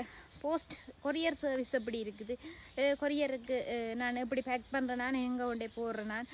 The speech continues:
என்ற வீடியோவை நெக்ஸ்ட் வீடியோவில் பார்ப்போம். Thank you so much. தொடர்ந்து இப்படியான காணொளிகளை நீங்கள் பார்க்கணுமென்று சொன்னா, அஹ், சப்போர்ட் பண்ணுங்கோ, சப்ஸ்கிரைப் பண்ணுங்கோ, கமெண்ட்ஸ் பண்ணுங்கோ, லைக் பண்ணுங்கோ.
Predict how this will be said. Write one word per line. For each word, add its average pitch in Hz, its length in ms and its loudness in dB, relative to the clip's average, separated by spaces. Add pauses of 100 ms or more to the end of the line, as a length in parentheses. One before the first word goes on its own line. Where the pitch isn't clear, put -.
(300)
என்ற 240 200 2
வீடியோவை 226 500 -2
நெக்ஸ்ட் 339 360 2
வீடியோவில் 220 400 0
பார்ப்போம். 214 400 -2
Thank 285 260 2
you 302 120 2
so 262 200 -2
much. 233 200 -2 (300)
தொடர்ந்து 349 680 4
இப்படியான 277 480 0
காணொளிகளை 277 600 4
நீங்கள் 262 300 0
பார்க்கணுமென்று 247 800 0
சொன்னா, 240 440 0
அஹ், 214 760 0
சப்போர்ட் 254 400 2
பண்ணுங்கோ, 240 480 0
சப்ஸ்கிரைப் - 520 2
பண்ணுங்கோ, 226 400 0 (520)
கமெண்ட்ஸ் 277 320 2
பண்ணுங்கோ, 233 320 0
லைக் 247 300 0
பண்ணுங்கோ. 214 440 -2